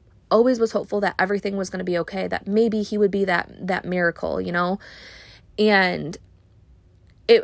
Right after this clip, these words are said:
it's, like, the tiniest things that can, that can break that mentality.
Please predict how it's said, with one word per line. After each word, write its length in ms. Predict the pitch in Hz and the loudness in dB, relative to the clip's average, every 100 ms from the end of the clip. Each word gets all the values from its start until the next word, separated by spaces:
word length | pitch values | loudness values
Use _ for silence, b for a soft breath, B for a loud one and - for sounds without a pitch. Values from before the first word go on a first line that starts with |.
| - | 0
it's, 180 | - 208 | -4 0
like, 140 | 220 - | 0 -2
the 80 | |
tiniest 580 | 202 - 220 220 208 - | -4 -2 -2 0 -2 -2
things 340 | - 180 175 180 | -4 -4 -4 -6
that 260 | 180 - | -6 -6
can, 500 | - 190 170 65 185 - _ _ _ _ _ _ _ _ _ _ _ _ _ _ _ _ _ - - | -8 -6 -6 -10 -14 -18 _ _ _ _ _ _ _ _ _ _ _ _ _ _ _ _ _ -20 -2
that 180 | 202 - | 0 0
can 200 | 214 190 | -2 -2
break 360 | 185 170 170 | 0 -2 -2
that 340 | - - - - | -2 -2 -2 -6
mentality. 720 | 175 170 - - - 50 - | -10 -8 -6 -4 -6 -8 -12